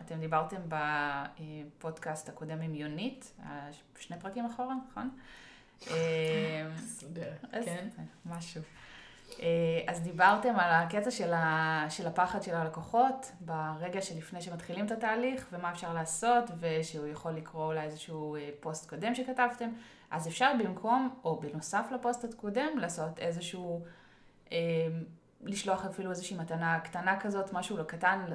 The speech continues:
Speaker 1: פתק כזה, לשים על המקרר. "נא לא לדאוג, עכשיו אנחנו מתחילים בשלב הזה", ת-, תרגלו את המנטרה הזאת, איזה משפט כזה שאתם יכולים להגיד לעצמכם להירגע
Speaker 2: מקסים.
Speaker 1: בשבוע הזה, ו-, ופשוט להבין ש-,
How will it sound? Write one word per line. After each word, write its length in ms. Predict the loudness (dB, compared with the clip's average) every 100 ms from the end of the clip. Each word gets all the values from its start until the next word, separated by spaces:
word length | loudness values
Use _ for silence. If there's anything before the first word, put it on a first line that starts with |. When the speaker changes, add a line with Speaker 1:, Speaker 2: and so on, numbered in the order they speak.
| -6
Speaker 1:
פתק 260 | -6 -4 -2
כזה, 220 | -2 -2
לשים 280 | -2 -2 0
על 100 | 0
המקרר. 480 | 0 -2 2 2 2 -2 -14 -20 -20 -12 -2
"נא 260 | 6 8 8
לא 120 | 6
לדאוג, 460 | 4 4 2 0
עכשיו 420 | -2 -2 4 6 8 6
אנחנו 280 | 6 4 0
מתחילים 440 | -2 -2 0 0
בשלב 420 | 0 4 4 6
הזה", 340 | 4 6 6 6
ת-, 40 | 0 -2
תרגלו 360 | 0 2 4 4
את 100 | 6
המנטרה 380 | 6 6 6 4
הזאת, 240 | 4 2
איזה 160 | 0 -2
משפט 420 | -4 2 4 4
כזה 220 | 0 -2
שאתם 200 | -4 -6
יכולים 220 | -2 2
להגיד 240 | 2 2 0
לעצמכם 500 | 0 -2 -2 -2 -2
להירגע 360 | -2 0 8 10
Speaker 2:
מקסים. 180 | 12 10
Speaker 1:
בשבוע 380 | 8 8 8
הזה, 240 | 8 8 4 4 -2 -14 -20 -20 -14
ו-, 240 | -8 -2 4 8 8 8 6 4 2
ופשוט 340 | 0 2 4
להבין 400 | 4 4 2 0
ש-, 100 | 0